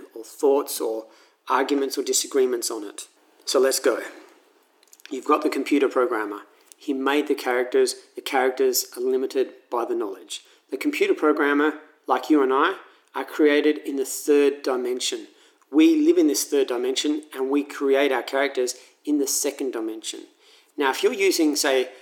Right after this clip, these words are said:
an iPad when you're making a creation, then you'd be drawing these little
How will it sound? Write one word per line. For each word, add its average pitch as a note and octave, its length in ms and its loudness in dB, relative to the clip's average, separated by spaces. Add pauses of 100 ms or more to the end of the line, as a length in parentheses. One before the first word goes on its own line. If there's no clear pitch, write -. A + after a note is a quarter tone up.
(280)
an C3 180 -10
iPad C#3+ 560 2 (360)
when C#3+ 120 -4
you're C3+ 140 0
making C#3 420 -2
a B2 60 -2
creation, A#2+ 720 -4 (500)
then D3+ 160 2
you'd F#3+ 140 4
be D#3 100 0
drawing D3+ 680 4 (140)
these C3+ 280 -4
little D3+ 380 2